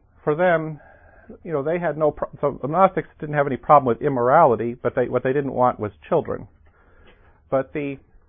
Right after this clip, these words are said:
uh, Encratism is kind of more similar to, uh, Tertullian's Montanism in that the emphasis there was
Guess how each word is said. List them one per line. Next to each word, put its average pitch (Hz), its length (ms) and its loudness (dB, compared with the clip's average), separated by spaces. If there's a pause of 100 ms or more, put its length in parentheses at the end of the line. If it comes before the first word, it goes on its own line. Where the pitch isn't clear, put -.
(260)
uh, 120 340 -2 (260)
Encratism 147 840 -6
is 131 100 -10 (100)
kind 175 240 -2
of 151 100 -6 (180)
more 160 320 -6
similar 143 400 -2 (120)
to, 131 280 0 (200)
uh, 117 280 -4
Tertullian's 143 600 -2
Montanism 139 640 -4
in 131 140 -4
that 127 240 -2
the 127 140 -6
emphasis 143 400 -4 (100)
there 123 360 0 (480)
was 127 180 -2